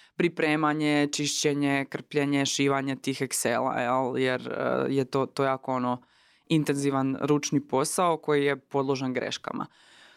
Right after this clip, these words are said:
E, u principu Farsier rješava sve vezano uz planiranje, to ono i operativno planiranje i financijsko planiranje na svim razinama, planiranje plaća, kadrova,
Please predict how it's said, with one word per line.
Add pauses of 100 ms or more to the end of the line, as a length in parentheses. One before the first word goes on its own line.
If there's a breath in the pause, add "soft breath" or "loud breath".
(340 soft breath)
E,
u
principu
Farsier
rješava
sve
vezano
uz
planiranje,
to
ono
i
operativno
planiranje
i
financijsko
planiranje
na
svim
razinama,
planiranje
plaća,
kadrova,